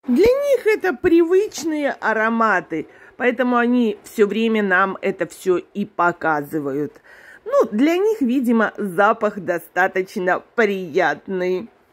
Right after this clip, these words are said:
А дальше, ребят, меня такой смех пробрал. Говорит, «Пока я переодевалась, Сафарчик тут это, да то». Думаю, всё-таки, наверное, обляпал Сафар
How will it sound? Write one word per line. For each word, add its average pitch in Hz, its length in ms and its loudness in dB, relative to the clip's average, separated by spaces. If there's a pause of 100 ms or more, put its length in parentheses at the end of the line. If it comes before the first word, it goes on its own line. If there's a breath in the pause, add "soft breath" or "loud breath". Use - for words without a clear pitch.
(880)
А 190 80 0
дальше, 226 360 0
ребят, 196 240 -4
меня 196 180 -4
такой 190 260 -4
смех 208 360 -4
пробрал. 156 540 -2 (280 loud breath)
Говорит, 226 340 2
«Пока 262 260 2
я 285 180 2
переодевалась, 254 800 0 (100)
Сафарчик 226 600 -2
тут 208 300 -4
это, 339 500 0
да 196 300 2
то». 330 420 0 (320 loud breath)
Думаю, 202 540 0
всё-таки, 262 760 -2
наверное, 196 840 2 (160)
обляпал 214 960 2 (100)
Сафар 190 540 0